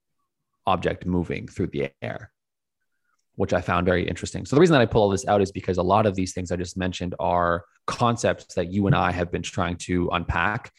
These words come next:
understand more clearly, and give an understanding of what ways you could go without demonizing the human part of us. Right? All of these human things like emotionality and guilt is, is, um, is human, and remorse is human, and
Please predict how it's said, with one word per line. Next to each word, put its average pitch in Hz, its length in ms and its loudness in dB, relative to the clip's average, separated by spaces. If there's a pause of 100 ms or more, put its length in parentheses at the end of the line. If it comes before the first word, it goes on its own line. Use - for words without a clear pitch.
(300)
understand 92 560 -2
more 90 140 2
clearly, 90 720 -2 (260)
and 92 460 0 (220)
give 117 320 4
an 104 140 4
understanding 92 680 -2
of 90 140 -2
what 98 580 2
ways 101 360 0
you 95 80 -4
could 90 220 -6
go 92 240 4
without 98 540 2
demonizing 95 800 0
the 98 80 0
human 95 480 0
part 85 260 -2
of 80 120 -8
us. - 340 -10 (500)
Right? - 80 -6
All 85 140 2
of 85 80 -2
these 85 160 -4
human 95 340 -4
things 82 240 -4
like 82 160 -6
emotionality 82 960 -4
and 82 300 -12
guilt 85 240 -2
is, 87 240 -8 (580)
is, 87 280 0
um, 80 580 -4 (200)
is 98 120 -6
human, 92 520 -2
and 87 140 -8
remorse 90 380 0
is 90 100 -2
human, 90 360 -4
and 85 420 -6